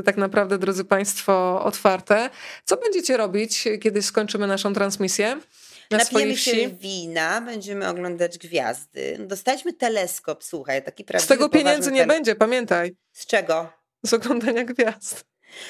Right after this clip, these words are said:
Speaker 2: Yy, no tak, na pewno nie będzie. Wiem, że nie będzie.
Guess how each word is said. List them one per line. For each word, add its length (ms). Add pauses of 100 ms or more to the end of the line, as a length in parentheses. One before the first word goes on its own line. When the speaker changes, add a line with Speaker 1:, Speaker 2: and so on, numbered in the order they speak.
(240)
Speaker 2:
Yy, 80 (520)
no 400 (360)
tak, 480
na 100
pewno 300
nie 140
będzie. 420 (340)
Wiem, 240
że 140
nie 80
będzie. 420